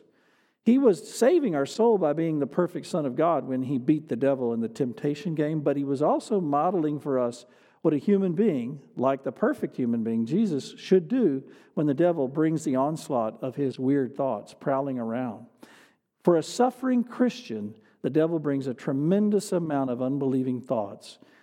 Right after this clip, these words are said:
getting you to think all kinds of things self-righteously or in unbelief, trusting only your reason and your own understanding instead of the Lord.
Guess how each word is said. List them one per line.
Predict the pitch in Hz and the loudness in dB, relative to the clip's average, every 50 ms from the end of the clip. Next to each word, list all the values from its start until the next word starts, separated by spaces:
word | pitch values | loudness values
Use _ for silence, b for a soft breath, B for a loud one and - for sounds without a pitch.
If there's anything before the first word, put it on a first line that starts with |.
| b b - | b b 2
getting | 151 156 165 170 165 | 2 4 4 2 0
you | 160 | 2
to | 147 143 127 | 0 0 -2
think | - 160 143 127 135 | -2 -2 -4 0 2
all | 131 156 190 202 | 2 2 2 0
kinds | - 185 190 175 175 175 160 | -2 -4 -4 -2 -2 -2 -4
of | 160 143 | -4 -4
things | - 143 135 135 135 - | -2 -4 -2 -2 -4 -4
self-righteously | - - 160 160 156 160 151 147 143 151 151 - 151 127 - - 135 123 123 135 | -2 -2 -2 -2 -2 -2 -2 -2 -2 -2 -4 -6 -12 -12 -8 -4 -4 -2 -2 -2
or | 151 143 131 139 | -2 -2 -4 -4
in | 160 156 143 147 139 | -4 -4 -6 -4 -4
unbelief, | 147 147 151 143 139 131 127 127 117 113 110 B B B B B B B | -2 -2 -2 -2 -2 -2 0 -2 -2 -4 -6 B B B B B B B
trusting | - 170 156 156 - - 156 156 | 2 2 2 2 -2 -4 -2 -2
only | 151 160 180 196 190 | 0 2 2 2 2
your | 185 196 170 | 2 2 2
reason | 147 151 151 156 156 139 151 147 139 | 2 2 2 2 2 2 0 0 0
and | 143 139 | 2 2
your | 131 127 127 | 2 2 2
own | 135 151 165 | 2 2 0
understanding | 175 175 175 170 165 170 - 160 143 139 139 135 123 120 117 120 | 0 0 0 0 -2 -2 -2 -2 0 0 0 0 0 0 -2 -2
instead | 123 117 117 - - 127 123 135 | -2 -4 -6 -4 -2 -2 -2 -2
of | 131 139 | -2 -4
the | 127 | -4
Lord. | 123 127 123 120 117 113 113 117 | -4 -2 -2 -2 -2 -4 -6 -8